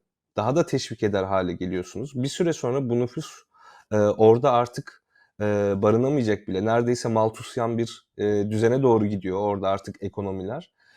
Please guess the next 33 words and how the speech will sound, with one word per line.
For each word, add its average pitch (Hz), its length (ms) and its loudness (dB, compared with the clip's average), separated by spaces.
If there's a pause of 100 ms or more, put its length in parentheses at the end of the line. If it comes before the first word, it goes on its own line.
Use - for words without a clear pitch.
(300)
E, 104 180 0
bu 135 60 -4
sefer 165 400 0
de 165 100 0
belli 135 260 0
göç 135 280 0
dalgaları 107 540 2
vesaireleri 107 600 -2
tetiklenecek. 95 880 -10
İklim 113 340 -6
göçü 98 440 -6
vesaire. 95 500 -4
Bunlar 107 340 -2
da 98 220 -4
böyle 92 180 -4
yeni 95 220 -4
yeni 92 180 -6
konuşulmaya 90 540 -10
başlanan 87 460 -10
şeyler. 92 540 -8 (520)
E, 110 60 6 (840)
bu 113 260 0
sefer 160 340 -4
ne 175 80 -2
olacak? 156 360 0 (100)
Ekonomik 135 460 -2
sorunlu 113 560 2
bir 107 100 -8
şey 180 240 -8 (160)
çok - 300 -4
büyük 165 180 -2
sosyal 143 400 -2
problemlere 127 760 -2